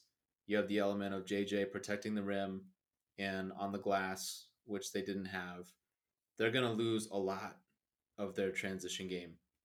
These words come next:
without A T being able to one, the one to get it and go. So I think offensively, it's still gonna be a struggle for them sometimes. Again, especially because,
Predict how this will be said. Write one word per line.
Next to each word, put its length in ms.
without 400
A 140
T 240
being 220
able 160
to 80
one, 240
the 60
one 180
to 80
get 160
it 100
and 100
go. 340
So 400
I 80
think 260
offensively, 600
it's 180
still 180
gonna 160
be 120
a 40
struggle 540
for 100
them 220
sometimes. 760
Again, 240
especially 420
because, 680